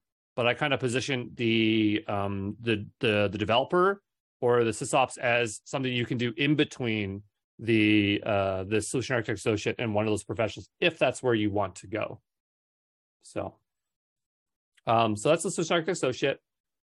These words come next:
These aren't all long. When we get to the specialties here, it'll be a little bit, uh, a little bit simpler, but these ones are the most popular and tread the most ground. So we gotta s-, ask a little bit more here. So we're on to the developer.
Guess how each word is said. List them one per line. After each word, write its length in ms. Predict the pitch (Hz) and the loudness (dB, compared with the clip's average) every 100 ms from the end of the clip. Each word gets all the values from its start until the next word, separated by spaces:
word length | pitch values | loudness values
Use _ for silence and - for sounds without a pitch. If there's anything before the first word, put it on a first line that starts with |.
| _ | _
These 180 | 151 156 | 4 6
aren't 160 | 165 160 | 4 4
all 260 | 147 147 | 4 6
long. 320 | 135 135 139 123 | 6 4 0 -6
When 120 | 143 | -4
we 60 | 131 | 0
get 160 | 139 | -2
to 100 | - | -4
the 60 | 123 | -4
specialties 480 | - 110 117 120 135 | -2 -2 -4 -4 0
here, 100 | 120 | 0
it'll 160 | 110 | 2
be 140 | 113 117 | 2 4
a 80 | |
little 120 | 110 107 | 4 2
bit, 240 | 104 - | 0 -2
uh, 200 | 104 101 | -4 -4
a 340 | - _ _ - | -6 _ _ -6
little 140 | 117 | -2
bit 140 | 107 | -2
simpler, 340 | 117 107 107 104 | -2 -4 -4 0
but 240 | 107 104 - _ _ _ | 0 0 -6 _ _ _
these 200 | 143 135 | -2 2
ones 160 | 156 131 | 2 4
are 160 | 135 131 | 4 4
the 80 | |
most 200 | 123 117 | 2 0
popular 420 | - 120 120 113 110 | 2 2 2 0 0
and 120 | 104 | 0
tread 220 | 123 110 | -2 0
the 40 | |
most 240 | 110 104 - | -2 -4 -2
ground. 280 | 107 104 98 | -2 -2 -2
So 80 | |
we 40 | 113 | -2
gotta 120 | 110 | -2
s-, 240 | 104 - - - | -4 -10 -10 -6
ask 260 | 104 - | -4 -4
a 40 | 120 | 0
little 140 | 110 | 0
bit 120 | 110 | 0
more 180 | 113 107 | 0 -2
here. 260 | 107 101 104 _ _ _ _ _ | -2 -4 -6 _ _ _ _ _
So 160 | - 175 | 4 6
we're 80 | 170 | 6
on 100 | 170 | 4
to 80 | 170 | 0
the 80 | 131 | 0
developer. 580 | 123 139 196 220 262 | 2 2 2 0 -2